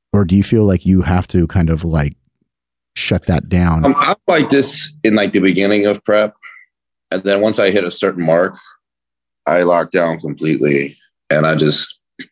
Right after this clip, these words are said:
Speaker 2: I'm not, I'm no longer the funny, happy-go-lucky Nick anymore. <laughs> And it's like the complete dickhead comes out and we're, we're going, we're going to town now. You know, it's, I, it's strictly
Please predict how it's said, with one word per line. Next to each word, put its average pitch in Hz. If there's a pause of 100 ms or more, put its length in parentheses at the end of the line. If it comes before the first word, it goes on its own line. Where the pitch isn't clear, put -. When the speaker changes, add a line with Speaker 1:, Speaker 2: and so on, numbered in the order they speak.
Speaker 2:
I'm 87
not, 80 (540)
I'm 110
no 117
longer 107
the 90 (300)
funny, 95 (120)
happy-go-lucky 87
Nick 87
anymore. 80
<laughs> - (240)
And 104
it's -
like 101 (420)
the 98 (380)
complete 120
dickhead 107
comes -
out 110
and 104
we're, 110
we're 110
going, 101
we're 107
going 101
to 87
town 92
now. 69 (560)
You 87
know, 90
it's, - (120)
I, 95
it's -
strictly 110